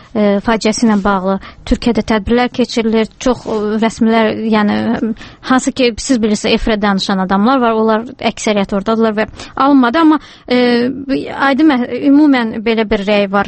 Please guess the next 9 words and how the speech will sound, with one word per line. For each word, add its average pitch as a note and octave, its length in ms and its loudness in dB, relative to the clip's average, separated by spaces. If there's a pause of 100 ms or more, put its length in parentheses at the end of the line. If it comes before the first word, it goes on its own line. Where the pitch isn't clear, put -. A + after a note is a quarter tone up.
ki, A#3+ 160 0 (300)
hakimiyyət G#3 420 -2
rəsmilərindən, A3+ 640 2 (300)
e, A#3 100 2 (420)
korrupsiya B3+ 640 0
Azərbaycanda G3+ 800 0
mübarizə G#3+ 480 0
aparılır A3+ 480 0
kifayət C4 400 -2